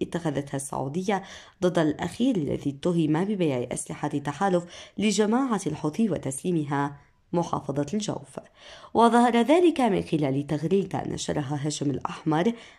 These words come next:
على موقع التدوين المصغر تويتر بوصفه أمين العكيمي بالرجل الشجاع والمقاتل البطل، قائلا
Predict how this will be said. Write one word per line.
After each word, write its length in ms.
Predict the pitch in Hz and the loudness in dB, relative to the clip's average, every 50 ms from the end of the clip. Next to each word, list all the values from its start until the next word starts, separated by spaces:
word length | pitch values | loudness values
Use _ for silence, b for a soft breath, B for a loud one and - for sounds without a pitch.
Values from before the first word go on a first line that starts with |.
| B B - | B B 0
على 240 | - 165 165 147 147 | 2 2 2 2 2
موقع 300 | 147 147 147 143 - 170 | 2 2 0 0 0 -2
التدوين 360 | 170 170 196 180 185 214 214 | 0 0 -2 0 2 2 4
المصغر 520 | 214 214 226 226 - 294 247 233 233 233 233 | 4 2 2 2 2 2 2 4 4 4 2
تويتر 440 | 233 - 185 160 - 147 123 - - - B B B B B B B | 2 2 -2 -2 -2 -4 -4 -4 -6 -8 B B B B B B B
بوصفه 600 | 196 185 165 156 156 - - 175 151 165 196 254 233 | 2 4 4 4 2 -2 -6 -4 0 0 0 2 2
أمين 220 | 262 208 180 151 139 | 2 2 2 2 2
العكيمي 680 | 135 131 131 139 143 143 - 226 208 180 165 160 160 165 B B B B B - | 0 0 -2 -2 -4 -2 0 0 2 4 2 2 0 -2 B B B B B 2
بالرجل 520 | 220 220 185 208 233 269 269 233 196 151 147 | 2 2 4 4 4 4 4 2 0 0 0
الشجاع 640 | 131 - - - - 143 147 139 165 180 214 233 | -4 -4 -6 -2 -2 -2 0 0 0 0 0 0
والمقاتل 680 | 269 233 170 147 135 127 127 127 - 196 196 - 202 185 | 0 0 2 0 0 -2 -2 -2 -2 -2 -2 0 -2 0
البطل، 500 | 190 180 170 170 - - - 120 - 131 139 - | 0 0 -2 -4 -6 -6 -4 -4 -4 -4 -6 -4
قائلا 600 | - 165 - - 156 143 143 143 147 170 220 | -2 -2 -2 -2 -2 -2 -2 0 0 0 0